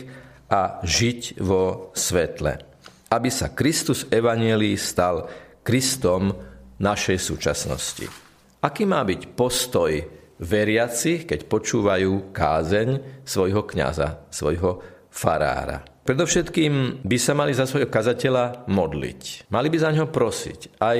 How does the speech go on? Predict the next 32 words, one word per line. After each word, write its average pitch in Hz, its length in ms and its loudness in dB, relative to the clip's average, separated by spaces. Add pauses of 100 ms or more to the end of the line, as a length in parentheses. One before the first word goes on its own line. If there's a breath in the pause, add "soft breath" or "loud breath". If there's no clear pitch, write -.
(160)
na 131 80 4
začiatku 127 480 0
homilie: 85 400 0
„Pane, 147 720 0
daj 135 220 4
mu 156 100 2
svojho 139 300 2
svätého 120 580 2
ducha, 98 380 0
aby 95 260 -2
to, 127 80 2
čo - 160 0
nám 117 240 0
povie, 117 720 0
nás - 160 0
priblížilo 113 720 2
k - 80 -16
tebe, 85 340 0 (280)
aby 107 180 0
nás 107 240 0
prehlbil 107 640 2
vo 87 240 0
viere.“ 78 680 0 (180 soft breath)
Určite 151 480 2
je - 0 -
dôležité, 104 720 2
aby 113 240 0
sa 123 400 0 (240 loud breath)
veriaci 131 1040 2
vyvarovali 120 800 2
takého 110 400 0
toho 107 480 0